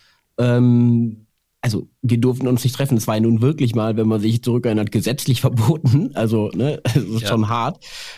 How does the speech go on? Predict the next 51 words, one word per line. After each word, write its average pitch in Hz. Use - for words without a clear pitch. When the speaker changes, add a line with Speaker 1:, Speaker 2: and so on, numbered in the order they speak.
Speaker 1:
Ähm, 117
es 113
gab 123
also 113
nichts, 123
was 120
man 110
machen 131
konnte. 120
Man 107
konnte 117
keinen 113
bereisen. 113
Ähm, 110
ich 107
kann 120
da 120
nur 123
sagen, 117
für -
uns, 165
da 110
gibt's 110
ja 104
auch 95
dankenswerterweise 110
so 107
einen 107
großen 127
Artikel 110
im 104
Business 131
Insider 101
von 104
uns 110
dazu, 127
äh, 117
über 139
uns 131
da 123
tatsächlich, 131
weil 104
wir 104
einfach 107
ein 107
Millionen-Business 107
aufgebaut 104
haben, 101
rein 107
mit 98
LinkedIn. 165